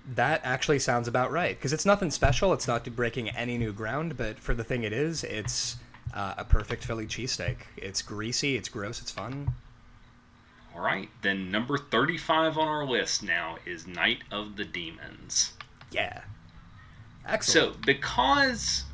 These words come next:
Speaker 2: we, uh, were gonna talk about the devil and I got so shook up, I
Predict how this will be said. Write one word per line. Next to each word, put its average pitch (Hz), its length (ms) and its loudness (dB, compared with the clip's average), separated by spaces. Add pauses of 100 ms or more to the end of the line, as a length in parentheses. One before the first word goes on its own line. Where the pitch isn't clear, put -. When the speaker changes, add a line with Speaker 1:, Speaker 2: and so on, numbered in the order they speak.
(260)
Speaker 2:
we, 139 640 2
uh, 92 600 4 (720)
were 113 120 -2
gonna 170 260 4
talk 139 260 4
about 113 220 2
the 90 80 -4
devil 110 560 4
and 101 140 -4
I 98 120 2
got 104 200 2
so 101 160 0
shook - 380 2
up, 104 400 2
I 87 720 2